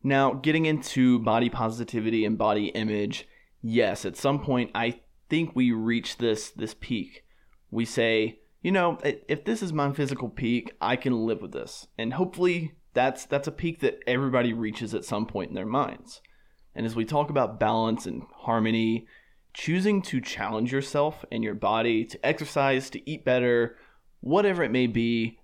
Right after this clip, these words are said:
that you consider challenging, that doesn't mean that you're discontent with who you are as a person. You can be happy with where you're at, but continue to challenge yourself.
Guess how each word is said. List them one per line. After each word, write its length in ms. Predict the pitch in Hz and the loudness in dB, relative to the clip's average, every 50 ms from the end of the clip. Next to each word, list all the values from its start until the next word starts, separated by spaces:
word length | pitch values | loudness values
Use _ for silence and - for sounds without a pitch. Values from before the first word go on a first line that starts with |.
| _ | _
that 100 | - 107 | -4 -2
you 180 | 104 117 117 117 | 0 0 -2 0
consider 420 | - 131 117 - - 117 113 87 | 0 -2 -2 -2 -2 -2 -2 -2
challenging, 760 | - - - - 104 95 98 110 120 123 139 139 147 156 156 - - - - _ _ _ _ _ _ | -4 -6 -6 -4 -2 -2 0 0 0 0 0 0 0 0 -2 -4 -10 -20 -20 _ _ _ _ _ _
that 220 | - 131 151 151 160 | -2 0 0 2 2
doesn't 340 | 196 196 190 185 185 165 175 | 2 2 2 0 -2 0 0
mean 200 | 170 170 170 165 | 0 0 0 0
that 120 | - - | 0 0
you're 120 | 151 151 | 0 -2
discontent 680 | 135 - 135 131 131 - - 135 120 - - 131 123 - | 0 2 0 0 0 0 -2 -2 -2 0 0 -2 0 0
with 140 | 107 120 120 | -4 -6 -6
who 120 | - 127 | -4 -2
you 220 | 120 123 120 110 107 | 0 0 2 2 4
are 160 | 101 101 104 | 4 2 2
as 100 | 98 95 | 0 -4
a 40 | 82 | -8
person. 640 | - - - 165 156 151 - - - - - - _ _ _ _ _ _ _ _ _ _ _ _ _ - | -10 -6 -2 -2 -2 -2 -4 -8 -14 -16 -20 -20 _ _ _ _ _ _ _ _ _ _ _ _ _ -6
You 180 | 120 131 160 | -4 -4 -4
can 340 | 165 - - 180 180 165 143 | -2 0 0 0 0 0 0
be 320 | 170 202 185 170 160 170 | 0 0 0 0 0 -2
happy 320 | 160 143 135 120 123 131 123 | -2 -2 -2 -2 0 2 4
with 160 | 123 123 113 | 4 4 4
where 140 | 110 117 113 | 4 2 2
you're 240 | 107 98 78 - - | 2 2 0 0 0
at, 360 | 123 135 123 117 120 - - | 0 2 2 0 -2 -2 -4
but 140 | 117 110 110 | -4 -4 -2
continue 420 | 131 127 127 - 120 113 113 107 | -4 -6 -4 -2 0 0 0 0
to 80 | - 123 | -2 -6
challenge 400 | - - 185 180 175 147 101 - | -6 -4 -4 -2 -2 -2 -2 -4
yourself. 400 | - - - - - - - | -8 -8 -8 -8 -8 -10 -12